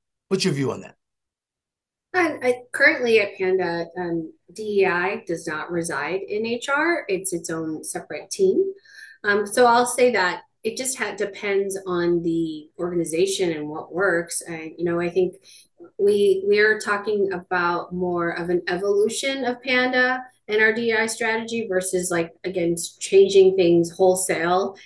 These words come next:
Speaker 2: in the company and trying to
Speaker 1: Yep.
Speaker 2: bolt on something. So in terms of our giving, it was natural to create a separate foundation apart from the Panda Cares,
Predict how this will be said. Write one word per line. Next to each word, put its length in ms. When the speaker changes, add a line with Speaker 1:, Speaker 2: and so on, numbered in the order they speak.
Speaker 2:
in 120
the 120
company 500
and 120
trying 240
to 60
Speaker 1:
Yep. 80
Speaker 2:
bolt 260
on 120
something. 420
So 260
in 60
terms 280
of 140
our 200
giving, 420
it 120
was 260
natural 560
to 180
create 340
a 60
separate 400
foundation 640
apart 720
from 500
the 60
Panda 340
Cares, 460